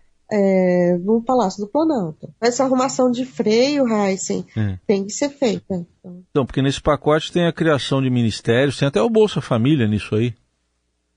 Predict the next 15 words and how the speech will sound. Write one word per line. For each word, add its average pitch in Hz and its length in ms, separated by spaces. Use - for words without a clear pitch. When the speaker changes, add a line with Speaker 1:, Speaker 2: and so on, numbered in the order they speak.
Speaker 1:
Tem 214 240
o 226 60
Bolsa 208 300
Família, 220 680
tem 294 320
M 254 180
Ps 233 360
que 226 180
ainda 214 320
não, 226 360
outras 233 420
M 214 220
Ps 220 260
do 208 120
governo, 196 760